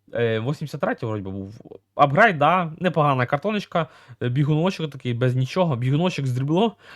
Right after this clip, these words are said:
непогано. І Шик, вісімдесят п'ять в нього і був, вісімдесят п'ять. Нема про що говорити, Фо, Дерюга. Отакі були рейтинги, отакі були ці. Пишіть,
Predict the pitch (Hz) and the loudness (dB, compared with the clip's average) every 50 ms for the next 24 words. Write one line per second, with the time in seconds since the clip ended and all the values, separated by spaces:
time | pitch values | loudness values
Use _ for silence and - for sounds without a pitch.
0 | 147 127 - 135 127 127 123 135 156 160 156 - - 208 233 233 220 208 190 - | -16 -8 -8 -6 -4 -2 -2 -2 -2 -4 -4 -6 -6 -6 -4 -4 -2 -4 -4 -6
1 | - - - 240 269 262 - _ _ _ _ _ _ _ _ _ _ _ _ _ | -4 0 0 0 0 -2 -6 _ _ _ _ _ _ _ _ _ _ _ _ _
2 | _ 120 131 143 160 196 185 165 - 175 - 190 175 - 156 147 135 135 139 151 | _ -2 0 0 0 0 -2 -4 -2 0 2 0 0 0 -2 0 2 2 2 0
3 | 190 226 202 190 180 - 160 - 165 151 - - 160 151 143 - - _ _ _ | -2 -4 -4 -4 -4 -6 -6 -8 -8 -8 -2 2 2 2 2 0 -8 _ _ _
4 | _ _ _ _ 151 143 139 139 135 131 123 - 123 - 123 113 127 156 - - | _ _ _ _ 0 2 4 4 4 2 2 0 -4 -4 -2 -2 -2 -2 -2 -2
5 | 120 - - - 175 190 170 139 123 123 123 120 117 104 104 80 - _ - - | -6 -6 -4 -2 -2 -2 -2 0 -2 -2 0 -2 -4 -4 -8 -10 -12 _ -20 -20
6 | - - - _ _ 156 156 - 170 - 175 151 131 123 123 139 180 226 - 214 | -20 -20 -20 _ _ -4 -2 -2 -4 -4 -2 -2 2 2 2 2 2 0 -2 -6
7 | 180 165 165 151 - - - _ - 135 127 - _ - 143 123 117 113 120 131 | -4 -2 -4 -4 -4 -10 -16 _ -8 -8 -8 -8 _ -4 -4 -2 0 -2 -2 -2
8 | 127 - - 220 214 - _ 151 135 - - 185 160 139 | -4 -6 -8 -8 -8 -8 _ -8 -6 -4 -4 -6 -6 -6